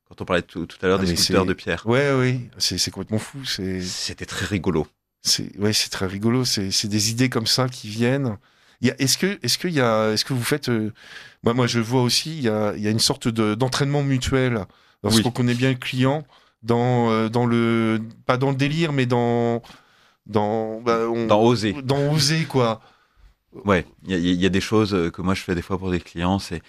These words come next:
Speaker 1: euh, oui, qui par-, qui partent d'un délire, qui partent d'une idée, qui partent de, de quelque chose qu'elles auraient jamais osé un an, deux ans, six mois avant.
Speaker 2: Ouais. C'est un parcours, il y a un parcours d'élé-, il y a un parc-, enfin, je parle beaucoup d'itinéraire d'élégance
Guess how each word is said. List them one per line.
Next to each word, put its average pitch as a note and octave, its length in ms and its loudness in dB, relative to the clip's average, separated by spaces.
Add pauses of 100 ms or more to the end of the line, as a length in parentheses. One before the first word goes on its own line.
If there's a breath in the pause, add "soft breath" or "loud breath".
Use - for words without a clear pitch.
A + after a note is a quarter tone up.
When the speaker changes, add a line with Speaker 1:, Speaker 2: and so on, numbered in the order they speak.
(440 loud breath)
Speaker 1:
euh, A2 380 -10 (280)
oui, A2 300 0 (200)
qui - 80 -10
par-, G#2 220 2
qui - 140 -10
partent G2+ 180 0
d'un G2+ 120 2
délire, G2+ 400 4
qui - 100 -16
partent G2+ 220 -2
d'une F#2+ 160 -2
idée, G#2+ 380 2
qui - 140 -12
partent G2 320 -4
de, F#2+ 240 -8 (380 loud breath)
de F#2+ 120 -4
quelque F#2+ 140 -4
chose A#2+ 160 -2
qu'elles G#2 160 0
auraient F#2 180 2
jamais G2+ 280 0
osé G#2+ 600 0
un G2 220 0
an, G#2 220 2
deux F#2 220 -4
ans, G#2 100 0
six - 180 -8
mois G#2 240 4
avant. F2 220 -4 (800)
Speaker 2:
Ouais. B2 200 2 (600)
C'est - 180 2
un A#2 60 2
parcours, C#3 320 -2
il - 20 2
y B2+ 40 4
a B2+ 40 4
un B2 40 2
parcours B2+ 300 -4
d'élé-, A#2+ 220 0
il A#2 100 -4
y A#2+ 60 2
a A#2+ 60 4
un A#2 40 -2
parc-, - 220 -6 (200)
enfin, A2 340 -2
je - 80 -4
parle A#2+ 140 0
beaucoup A#2 180 -10
d'itinéraire A2+ 500 0
d'élégance A2 640 0